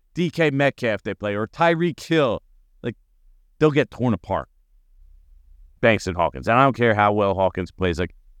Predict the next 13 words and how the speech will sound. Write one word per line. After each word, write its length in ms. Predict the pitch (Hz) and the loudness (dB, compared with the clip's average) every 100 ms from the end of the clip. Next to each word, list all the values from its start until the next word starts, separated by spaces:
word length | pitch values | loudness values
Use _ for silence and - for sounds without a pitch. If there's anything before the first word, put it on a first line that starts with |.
| _ | _
that's 220 | 147 147 | 0 2
not 180 | 156 135 | 2 2
the 80 | 120 | 2
matchup 460 | 107 101 101 - 90 _ - | 0 0 -2 -4 -8 _ -4
that 160 | 101 76 | -2 0
you 140 | 80 | -4
want. 240 | 76 71 - _ _ _ _ _ _ | -6 -8 -12 _ _ _ _ _ _
They're 140 | 165 | 0
going 220 | 165 175 151 | 4 2 2
to 140 | 139 | 0
need 440 | 139 135 131 120 | 0 2 2 0
Adoree' 460 | 104 87 117 110 101 | -2 -2 0 0 0
Jackson 520 | 90 98 87 - 69 | 0 0 0 -4 -16